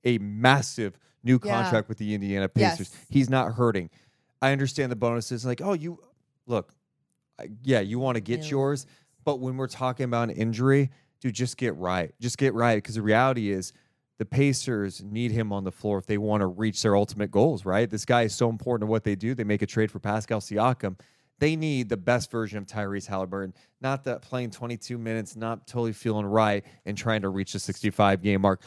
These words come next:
Speaker 1: I just hope they're doing it for the right reasons, and that, that's my biggest thing, because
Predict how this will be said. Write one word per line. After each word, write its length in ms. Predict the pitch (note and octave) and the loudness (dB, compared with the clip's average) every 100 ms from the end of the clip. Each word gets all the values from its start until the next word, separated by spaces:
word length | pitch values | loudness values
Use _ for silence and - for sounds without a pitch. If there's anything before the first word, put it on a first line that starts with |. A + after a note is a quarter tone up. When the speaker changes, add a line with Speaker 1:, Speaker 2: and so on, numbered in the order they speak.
| - - | -20 0
Speaker 1:
I 100 | D#3 | 4
just 160 | F3+ G3 | 4 2
hope 140 | F3+ | 0
they're 80 | E3+ | 2
doing 180 | D3 C3+ | 4 4
it 60 | A#2+ | 2
for 80 | |
the 80 | A#2 | 2
right 180 | G#2+ G2+ | 4 4
reasons, 400 | F#2 F#2+ E2+ E2 | 2 0 -2 -4
and 240 | G2+ A#2 | 0 2
that, 220 | A#2 B2+ C3 | 4 2 2
that's 200 | C#3 C#3+ | -2 0
my 120 | B2+ | -2
biggest 400 | G#2+ A2+ G2 - | 0 0 -2 -2
thing, 220 | F#2+ F2 | -4 -4
because 340 | G2 A2+ - | -2 0 0